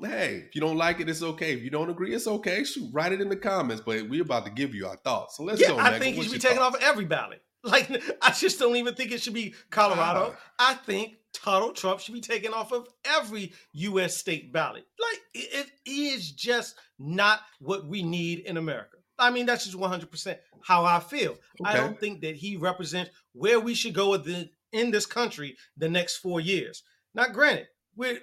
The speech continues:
Speaker 2: if we get on this politics thing, that, listen, my opinion is taking Trump off the ballot was a good thing,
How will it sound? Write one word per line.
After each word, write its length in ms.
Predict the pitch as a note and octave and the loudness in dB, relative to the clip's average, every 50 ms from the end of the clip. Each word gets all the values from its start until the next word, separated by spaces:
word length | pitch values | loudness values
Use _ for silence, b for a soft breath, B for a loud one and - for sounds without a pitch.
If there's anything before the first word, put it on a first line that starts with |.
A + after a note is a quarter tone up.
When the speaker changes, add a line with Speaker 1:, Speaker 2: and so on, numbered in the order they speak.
| - E3+ | -8 -8
Speaker 2:
if 160 | F#3+ F3 A3 | -8 -6 -6
we 80 | C4+ | -2
get 120 | C4 C4 B3 | 2 2 4
on 60 | A#3 | 4
this 120 | A3+ - | 2 0
politics 480 | - - A#3+ A#3 A3+ G#3+ - A3+ G#3 - | 2 4 6 6 6 4 -2 -8 -8 -6
thing, 220 | - A#3 A#3 A3 | -4 -4 -4 -4
that, 120 | G#3 G3+ - b b b b _ | -6 -10 -12 b b b b _
listen, 340 | A3 C4 B3 - - A#2+ - _ _ _ _ _ _ _ | 4 4 4 4 -2 -10 -16 _ _ _ _ _ _ _
my 180 | A#3+ D4+ E4 A3 | -2 0 0 0
opinion 440 | - - B3 A#3+ G#3+ G3+ F#3 E3 | -2 -4 -6 -4 -4 -2 -2 -2
is 200 | D#3 D3 C#3+ - - _ _ _ _ | -2 -4 -4 -8 -14 _ _ _ _
taking 320 | - A#3 A#3+ A#3+ D4 C#4 | 2 2 2 2 -2 -8
Trump 300 | A#3+ - G#3+ G#3+ G3+ - | -8 -4 -4 -4 -2 -2
off 160 | D#3+ E3 D#3+ | -4 -4 -4
the 80 | - F3+ | -6 -4
ballot 340 | D3 E3 D#3 D3+ D3 C#3+ b b b b _ | 0 0 0 0 -2 -4 b b b b _
was 160 | C3+ C3+ - | -14 -12 -12
a 60 | - - | -14 -16
good 380 | G2+ G2 - F3+ A#3 - - | -12 -2 2 2 2 2 2
thing, 360 | - F3 D3 C3 C3 C#3 E3+ | -2 -4 -4 -4 -8 -12 -16